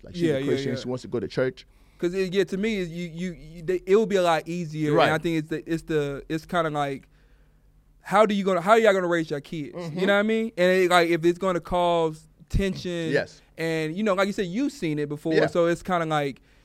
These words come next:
Speaker 2: you just, you just want somebody that has the same views.
Speaker 1: Yeah,
Speaker 2: You know
Speaker 1: yeah.
Speaker 2: what I mean? Wha-, whatever it is. And,
Speaker 1: Exactly.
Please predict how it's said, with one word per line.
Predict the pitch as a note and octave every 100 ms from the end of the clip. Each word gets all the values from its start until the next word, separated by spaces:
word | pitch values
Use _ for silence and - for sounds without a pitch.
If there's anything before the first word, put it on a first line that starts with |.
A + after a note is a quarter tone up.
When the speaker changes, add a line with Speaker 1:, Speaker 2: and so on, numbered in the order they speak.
| _
Speaker 2:
you | F3+ A#3+
just, | F#3+ G3+ G3+
you | G#3 G3+ C#4+
just | C4 G3+
want | G3 F#3+
somebody | F#3 E3+ D#3+
that | D#3
has | D#3
the | D#3
same | - D3 C#3+
views. | C3+ C3
Speaker 1:
Yeah, | B3 A2+ B2+
Speaker 2:
You | D#3+
know | D#3+
Speaker 1:
yeah. |
Speaker 2:
what |
I | D#3+
mean? | E3 D#3+
Wha-, | E3
whatever | D#3+ F3 F#3+ F#3
it | F3+ E3+
is. | F3 F#3 F#3
And, | D3
Speaker 1:
Exactly. | E3 E3 E3